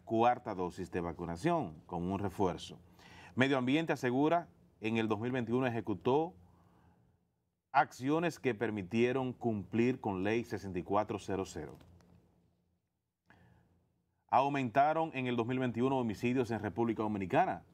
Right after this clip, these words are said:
Puy, POU, ve que la pandemia recrudeció la violencia delictiva.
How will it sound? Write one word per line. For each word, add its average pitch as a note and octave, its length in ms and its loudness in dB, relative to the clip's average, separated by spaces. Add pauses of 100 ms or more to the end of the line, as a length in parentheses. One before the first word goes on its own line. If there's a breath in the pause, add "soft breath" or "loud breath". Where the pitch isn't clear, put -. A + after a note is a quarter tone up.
(100)
Puy, D3 320 2 (1200)
POU, B2+ 340 2 (800 soft breath)
ve B2+ 400 0 (420)
que A2 120 0
la G#2+ 160 4
pandemia B2 760 0 (580)
recrudeció B2 1120 0
la G2 220 2
violencia A2 760 -2 (460)
delictiva. A2 800 -4